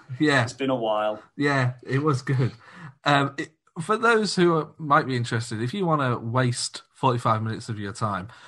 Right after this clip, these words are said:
Speaker 1: I recommend listening to the audio commentary of this episode, which stars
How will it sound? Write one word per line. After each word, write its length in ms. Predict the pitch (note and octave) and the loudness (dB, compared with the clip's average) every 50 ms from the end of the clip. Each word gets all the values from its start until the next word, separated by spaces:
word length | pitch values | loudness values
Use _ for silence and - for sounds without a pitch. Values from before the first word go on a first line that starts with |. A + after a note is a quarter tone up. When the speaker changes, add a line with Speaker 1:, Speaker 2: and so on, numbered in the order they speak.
| - - | -14 -4
Speaker 1:
I 120 | - - C3 | 2 4 4
recommend 680 | D3 F3+ E3 D#3 - D#3+ C#3 C3 B2+ B2+ A#2 A2+ - - | 6 4 2 2 0 0 2 2 2 2 0 -2 -4 -4
listening 380 | C#3 C#3+ C3 - - B2+ A#2+ A#2 | -2 -2 -2 -2 -2 -2 -2 -2
to 80 | A#2 | -2
the 100 | A#2 A#2 | -2 0
audio 340 | A#2+ B2+ B2+ B2+ B2 A#2 A2+ | 2 2 2 2 2 0 -2
commentary 680 | A#2 - A#2 A2+ A#2 A2+ G2 - - G#2 F2 F2 F2 - | -4 -4 -4 -4 -4 -4 -6 -8 -10 -10 -10 -12 -12 -12
of 120 | F#2+ F#2 | -14 -12
this 200 | - F#2 F2 - | -12 -12 -12 -12
episode, 420 | F#2+ F2 - - - F2+ F2+ E2+ | -14 -14 -12 -12 -10 -10 -10 -8
which 200 | - A2 - - | -10 -10 -8 -8
stars 580 | - - - A2+ G#2 G2+ G2+ G2 G2 F#2+ F#2+ - | -10 -6 -4 -4 -2 -2 -4 -4 -6 -8 -12 -16